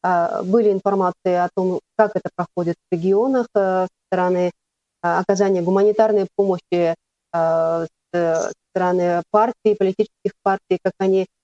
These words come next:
умело используют эту ситуацию для того, чтобы создать, э, какой-то пиар,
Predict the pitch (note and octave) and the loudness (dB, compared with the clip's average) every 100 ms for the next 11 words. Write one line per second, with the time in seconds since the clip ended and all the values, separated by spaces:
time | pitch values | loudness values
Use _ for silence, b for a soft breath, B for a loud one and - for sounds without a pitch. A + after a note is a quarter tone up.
0 | - F#3+ G#3+ A3+ F#3+ F#3 _ A3+ G3+ F#3+ | -4 2 2 2 0 -2 _ 0 2 0
1 | F#3 F3 - F3+ - G#3+ A#3 - F#3 F3 | 0 -4 -4 -8 0 0 0 -2 0 0
2 | E3+ _ _ _ - F#3 - F#3+ G3+ - | -2 _ _ _ -4 -2 0 0 0 -2
3 | F3+ F3+ F3+ F3+ F#3+ F#3+ - F3 E3+ E3+ | -2 -2 0 0 0 -2 -2 -2 0 -2
4 | F3 - F3 - F#3+ F#3 E3+ | -6 -6 -6 0 0 0 -2